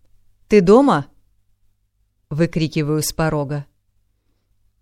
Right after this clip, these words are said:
"Я у себя в комнате, Славка!" — раздается ее голос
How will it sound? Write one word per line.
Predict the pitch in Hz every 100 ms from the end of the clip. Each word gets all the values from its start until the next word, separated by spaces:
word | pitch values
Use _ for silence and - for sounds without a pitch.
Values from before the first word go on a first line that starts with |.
| _ _ _ _
"Я | 185 190 240
у | 269
себя | 269 247 247
в | 254
комнате, | - 285 269 185 160 165
Славка!" — | - 233 240 202 - 156 139 _ _ _ _ _ _ _ _ _ _
раздается | - 180 160 180 170 170 - 165
ее | 165 160 165
голос | 156 214 170 151